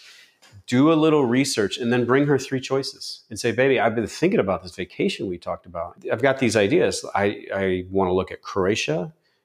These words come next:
Italy, and Slovenia. And, you know, I've always wanted to go there. And so here's some options, some things we can do and how much it might cost. How does that land for you?" And so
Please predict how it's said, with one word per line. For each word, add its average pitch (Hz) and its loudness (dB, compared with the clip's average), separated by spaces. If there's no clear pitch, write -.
Italy, 123 2
and 110 -4
Slovenia. 107 0
And, 98 -6
you 107 -4
know, 101 -2
I've 95 0
always 123 2
wanted 127 2
to 131 2
go 117 2
there. 98 2
And 90 -2
so 101 0
here's 151 0
some 123 0
options, 107 -2
some 98 -6
things 113 -2
we 104 -4
can 92 -6
do 95 0
and 90 -2
how 92 -6
much 92 -8
it 92 -18
might 85 -10
cost. 120 -2
How 156 -4
does 147 0
that 156 2
land 147 2
for 123 -2
you?" 131 -2
And 123 0
so 123 2